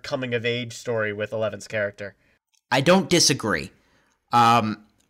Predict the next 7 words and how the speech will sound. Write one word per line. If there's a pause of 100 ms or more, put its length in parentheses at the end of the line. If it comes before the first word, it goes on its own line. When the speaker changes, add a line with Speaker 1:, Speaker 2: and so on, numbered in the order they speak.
Speaker 2:
my
big
problem
with
episode
seven, (460)
um,